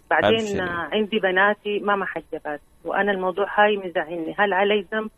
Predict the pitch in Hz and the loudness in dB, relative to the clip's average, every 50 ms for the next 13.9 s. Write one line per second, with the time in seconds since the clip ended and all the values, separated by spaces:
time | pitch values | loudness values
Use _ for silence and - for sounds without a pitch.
0 | _ - 180 170 170 180 180 185 185 - 196 _ - - 233 226 208 202 196 190 | _ -8 -6 -6 -4 0 0 0 0 -2 -4 _ 0 0 0 2 2 -2 -2 0
1 | 185 156 185 202 196 196 185 190 196 190 185 190 185 - - - 190 - - 202 | -2 0 0 0 0 0 -2 -4 -6 -4 -6 -6 -6 -6 -4 -4 -4 -4 -4 -6
2 | 196 180 214 240 - _ - _ - _ _ _ _ _ _ _ _ _ _ _ | -4 -2 -4 -4 -4 _ -20 _ -20 _ _ _ _ _ _ _ _ _ _ _
3 | - _ _ _ _ _ _ - - 196 185 180 175 170 170 170 180 185 170 147 | -20 _ _ _ _ _ _ 0 4 4 4 4 4 2 0 -2 -2 -2 -2 -4
4 | 160 165 - - - 160 156 - 69 - _ - - _ - - - - 85 - | -6 -10 -10 -10 -8 -8 -8 -8 -10 -12 _ -20 -20 _ -20 -16 -12 -10 -10 -8
5 | 139 147 80 92 104 107 98 90 87 90 65 65 76 73 - - - - - - | -6 -6 -4 -2 -2 -2 -2 0 0 0 0 0 -2 -4 -8 -8 -10 -10 -10 -10
6 | - - - - - 214 - - - - - 202 196 370 - 190 - - - 202 | -12 -14 -18 -12 -12 -12 -8 0 2 6 6 6 6 4 2 -2 -4 -4 -4 -4
7 | 202 214 233 254 - _ _ _ _ _ _ - - 101 98 107 101 90 - _ | -2 -2 -2 -2 -4 _ _ _ _ _ _ -12 -10 -8 -6 -6 -6 -6 -10 _
8 | _ _ _ - 196 190 180 185 185 190 185 175 214 254 240 214 214 - 214 214 | _ _ _ -6 -2 -2 0 2 4 4 6 6 6 6 6 4 2 2 2 2
9 | 220 214 208 196 _ - 208 185 190 185 175 170 160 - 175 165 160 156 156 147 | 2 0 -2 -2 _ -8 -6 -4 -2 -2 -2 -2 -2 0 0 0 0 -2 -4 -6
10 | 147 147 156 151 151 151 151 _ _ _ _ _ _ _ _ _ - - - 95 | -6 -6 -6 -8 -10 -14 -16 _ _ _ _ _ _ _ _ _ -12 -8 -6 -4
11 | 101 98 85 - _ _ _ _ _ _ _ - 165 170 160 156 - - - - | -4 -6 -8 -10 _ _ _ _ _ _ _ -14 -10 -6 -6 -6 -8 -8 -12 -16
12 | - - 214 208 190 202 - 190 170 - - - 196 185 185 190 185 - - 175 | -6 0 0 0 0 2 -2 -2 -2 -4 -10 -6 -6 -4 -4 -6 -10 -8 -6 -6
13 | 170 156 175 170 175 175 165 147 - 185 185 180 156 175 - 156 175 | -4 -4 -4 -4 -2 -4 -2 0 2 4 4 4 2 0 0 0 -2